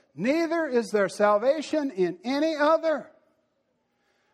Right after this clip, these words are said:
For there is none other name under heaven given abo-, among men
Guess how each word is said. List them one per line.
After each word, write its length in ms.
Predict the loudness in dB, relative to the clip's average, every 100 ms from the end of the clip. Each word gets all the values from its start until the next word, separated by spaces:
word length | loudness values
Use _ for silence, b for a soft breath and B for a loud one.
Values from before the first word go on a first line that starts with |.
| _
For 140 | 0
there 240 | 2 2 0
is 140 | -2
none 260 | -2 0 2
other 260 | 2 2
name 320 | 0 -2 -2 -2
under 240 | 0 0
heaven 340 | 2 0 -2
given 280 | 0 -2 0
abo-, 300 | -2 0 0 0
among 400 | -2 0 -2 -4
men 400 | -4 -4 -4